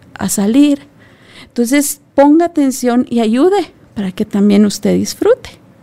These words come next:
porque esto es de dos, ¿verdad? Em, asume más la responsabilidad en conseguir que los niños,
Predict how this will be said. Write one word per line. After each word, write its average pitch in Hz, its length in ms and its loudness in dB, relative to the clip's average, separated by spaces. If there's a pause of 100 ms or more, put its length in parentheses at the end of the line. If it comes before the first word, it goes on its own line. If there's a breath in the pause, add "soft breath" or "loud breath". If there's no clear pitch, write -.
(160)
porque 220 240 -4
esto - 200 -4
es 277 120 -2
de - 140 -4
dos, - 480 -6 (140)
¿verdad? 214 320 -4 (1000 loud breath)
Em, 214 640 -2 (180)
asume 330 460 0
más 277 260 4
la 285 80 -2
responsabilidad 202 880 -2
en 233 80 2
conseguir 202 580 -2
que - 120 -2
los 202 240 -2
niños, 240 580 0